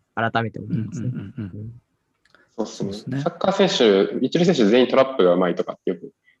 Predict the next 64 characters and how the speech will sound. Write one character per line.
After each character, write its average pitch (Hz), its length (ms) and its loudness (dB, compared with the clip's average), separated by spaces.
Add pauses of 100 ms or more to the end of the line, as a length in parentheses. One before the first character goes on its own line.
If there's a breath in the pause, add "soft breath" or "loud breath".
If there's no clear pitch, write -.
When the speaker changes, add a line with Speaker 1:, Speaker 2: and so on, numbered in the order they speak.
Speaker 3:
な 92 80 -6
ん - 20 -4
か、 - 240 -8 (360)
ま 107 120 -2
あ - 40 -2
こ 120 80 4
れ 107 100 4 (180)
知 - 100 -18
っ - 20 -20
て 117 80 2
る 113 60 0
人 - 80 2
だ 82 80 2
と - 220 -4
知 - 140 -20
っ - 20 -20
て 92 80 -2
る 92 60 2
と 90 60 -8
思 80 80 -6
う - 20 -10
ん - 20 -12
で - 20 -14
す - 60 -18
け - 60 -10
れ - 60 -6
ど、 - 200 -8 (140)
で 120 80 2
も 117 60 2
じ 113 80 2
ゃ - 40 -2
あ - 20 -6
ト - 80 0
ラ 208 80 6
ッ - 140 -10
プ - 80 2
上 156 60 4
手 156 60 4
か 135 200 2
っ - 40 -20
た 107 60 4
ら 95 200 4
一 107 180 0
流 123 60 2
に 113 60 2
な 117 60 2
れ 123 60 4
る 104 60 2
の 92 60 -2
か 92 80 0
っ 90 60 -4
て 98 60 -6
ま 95 60 -2
た 90 60 0
逆 101 220 0
な 113 100 2
ん - 20 0
で - 40 -12
す - 60 -20
け - 80 -12
れ - 80 -10
ど、 - 180 -12 (600 loud breath)
Speaker 2:
う 120 60 -6
ん。 101 140 -10